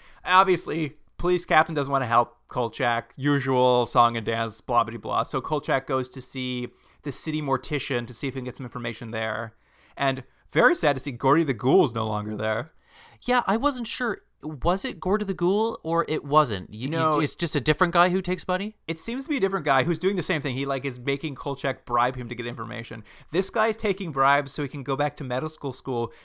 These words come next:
Speaker 1: because, as far as I can tell, he's going to be some sort of hair doctor to help with hair loss. <laughs>
Speaker 2: <laughs> I didn't catch that at all. <laughs>
Speaker 1: Yeah, I think he's reading a book on hair loss when Kolchak arrives, and then midway through he offers to give Kolchak, like, a diagnosis for his baldness <laughs> or his, like, balding head.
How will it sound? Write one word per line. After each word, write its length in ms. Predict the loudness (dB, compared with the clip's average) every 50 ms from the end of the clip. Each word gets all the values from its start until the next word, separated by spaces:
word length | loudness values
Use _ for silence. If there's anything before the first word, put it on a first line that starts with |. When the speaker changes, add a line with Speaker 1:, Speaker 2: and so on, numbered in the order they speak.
| -14 -8
Speaker 1:
because, 240 | -8 -2 -2 -2 -2
as 100 | -2 -2
far 160 | 4 6 6
as 100 | 6 4
I 40 | -4
can 80 | -6
tell, 140 | -2 0 0
he's 120 | 0 0 -2
going 160 | -2 -4 -2
to 40 | -2
be 80 | -6
some 160 | -6 -6 -8
sort 180 | -4 -2 0 0
of 140 | 0 -2 -4
hair 500 | -12 -16 -14 -8 -4 0 2 2 2 2
doctor 480 | 6 8 6 6 6 2 -6 -6 -4
to 100 | -2 -4
help 260 | 0 2 2 2 2 0
with 120 | -4 -4
hair 220 | 0 0 2 2 4
loss. 500 | 8 8 8 8 6 2 0 0 -2 -8 _
<laughs> 40 | _ _ _ -20 -16 -14 -12 -12 -12 -4 -4
Speaker 2:
<laughs> 400 | -4 -4 -2 -4 -6 -4 -4 2
I 340 | 4 4 4 6 6 6 6
didn't 220 | 6 4 2 -2
catch 280 | -2 4 4 4 4 6
that 160 | 0 -2 0 0
at 180 | -2 -2 0 2
all. 440 | 2 2 2 0 -2 -12 -12 -12 -6 -2
<laughs> 60 | -4 -4 -4 _ -8 -8 -8 -8 -12 _ -10 -8 -8 -8 -12 -16 -20 -20 _ _ _ -20 -20 -16 -6
Speaker 1:
Yeah, 80 | -6 -4
I 40 | -2
think 160 | -2 -2 -2
he's 160 | -4 -10 -8
reading 300 | -4 -2 2 2 2 0
a 60 | 0
book 240 | -2 0 0 2 2
on 100 | 0 -2
hair 160 | 0 0 2 2
loss 200 | 2 2 0 -4
when 140 | -8 -8 -8
Kolchak 380 | -8 -6 -6 -2 -2 -2 0 2
arrives, 440 | 4 4 6 4 4 2 0 -4 -8 -20 -20 -20 -12 -8
and 100 | -6 -4
then 160 | -4 -4 -2
midway 260 | -2 -2 0 0 0 0
through 180 | 0 0 0
he 100 | 0 0
offers 380 | 2 4 2 2 2 0 -6 -6
to 80 | -6
give 180 | -8 -8 -8 -8
Kolchak, 520 | -8 -4 -4 -4 -4 -2 -2 -2 -2 -2
like, 260 | 0 0 0 0 -2 -10 -20 -20 -20 -20 _ -2
a 120 | -2 0
diagnosis 640 | 4 6 6 6 6 4 2 2 2 2 0 -8 -6
for 120 | -6 -8
his 140 | -8 -8 -10
baldness 680 | -4 0 0 0 2 0 0 0 0 -2 -2 -2 -2
<laughs> 0 |
or 180 | 2 4 4 4
his, 180 | 4 2 2
like, 240 | 2 2 2 0 0
balding 380 | 0 2 2 2 0 -2 -6 -6
head. 260 | -4 -4 -4 -4 -4